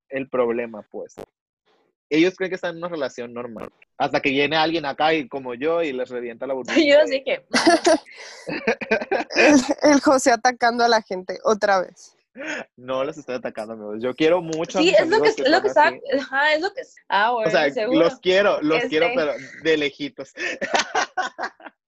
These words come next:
Speaker 2: <laughs> Y es lo que está contando Inés, pues, cuando Inés dijo que fue a terapia y todo, y que literal fue cuando idealizaba el amor, pues, idealizaba, idealizaba como el, el, digamos, digamos el problema, le vamos a decir problemilla, ¿no?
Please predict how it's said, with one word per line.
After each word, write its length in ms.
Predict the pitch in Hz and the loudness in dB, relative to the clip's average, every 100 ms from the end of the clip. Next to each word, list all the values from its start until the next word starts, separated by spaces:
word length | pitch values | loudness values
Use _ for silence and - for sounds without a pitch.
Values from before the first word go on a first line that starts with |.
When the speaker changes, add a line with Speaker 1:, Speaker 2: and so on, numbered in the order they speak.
| _ - | _ -6
Speaker 2:
<laughs> 1080 | 269 294 294 294 311 302 311 - - - _ - 403 403 403 370 | -4 0 0 2 2 2 -2 -8 -10 -20 _ -20 -16 -14 -14 -12
Y 80 | 294 | -6
es 100 | 320 | -4
lo 100 | 427 | -4
que 60 | 392 | -4
está 180 | 311 330 | -6 -4
contando 340 | 370 262 254 | -4 -6 -8
Inés, 420 | 302 254 294 339 - | -12 -12 -12 -14 -6
pues, 360 | 240 196 190 | -2 -2 -4
cuando 200 | 226 226 | -12 -10
Inés 280 | 226 233 233 | -8 -6 -4
dijo 340 | 254 254 269 | -6 0 -2
que 260 | 262 269 233 | 0 -8 -2
fue 120 | 208 | -4
a 60 | 220 | -2
terapia 380 | 220 214 214 233 | 0 0 -2 -8
y 60 | |
todo, 460 | 226 233 220 190 _ _ _ _ | -2 0 0 -2 _ _ _ _
y 180 | 233 226 | -14 -10
que 220 | 220 214 | -4 -2
literal 560 | 220 220 208 196 196 208 | -2 0 4 6 4 2
fue 140 | 226 226 | -6 -6
cuando 260 | 240 247 | -8 -6
idealizaba 760 | 214 220 208 208 208 208 208 233 | -8 -2 -2 -2 -4 -2 0 0
el 100 | 226 | -2
amor, 380 | 185 190 190 - | -6 -8 -8 -10
pues, 140 | 202 | -12
idealizaba, 480 | 214 202 202 185 190 | -8 -10 -2 0 0
idealizaba 800 | 214 226 214 196 196 202 196 220 - | -2 -6 0 0 -2 -4 -2 -2 -6
como 320 | 269 220 190 | -8 -6 -6
el, 320 | 202 190 180 _ | -6 -10 -14 _
el, 300 | 190 180 175 _ | -8 -8 -12 _
digamos, 280 | 214 247 311 359 | -6 -2 -2 -2
digamos 320 | 285 339 466 427 | -6 -6 -4 -6
el 120 | 311 | 0
problema, 420 | 302 190 165 - | 0 0 -6 -8
le 60 | 208 | -8
vamos 140 | 269 | -8
a 20 | |
decir 120 | 240 - | -14 -14
problemilla, 460 | 202 190 160 143 139 | -8 -8 -10 -14 -10
¿no? 200 | 185 233 | -8 -10